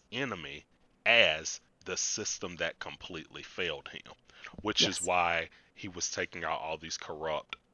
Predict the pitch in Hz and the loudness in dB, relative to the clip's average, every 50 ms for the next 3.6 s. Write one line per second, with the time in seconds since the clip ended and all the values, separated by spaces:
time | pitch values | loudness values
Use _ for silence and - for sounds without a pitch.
0 | - 69 67 67 67 65 - - - 82 73 - - - - 120 - - - 135 | -8 -6 -6 -4 -6 -6 -4 -2 0 0 0 -2 -4 -4 -2 0 2 2 2 0
1 | 151 156 - - - - - - - - - _ - - 87 85 - - - 95 | -2 -6 -6 -4 -6 -6 -8 -14 -20 -20 -18 _ -6 -6 -4 -2 -2 0 2 2
2 | 90 87 82 90 87 80 - 85 85 85 82 82 87 85 - - - - 78 80 | 2 2 2 2 2 2 2 0 -2 -2 -2 -4 -6 -6 -6 -6 -6 -6 -4 -4
3 | 78 73 - 82 85 90 98 95 92 95 98 95 | -4 -4 -4 -2 0 0 0 0 -2 -4 -4 -6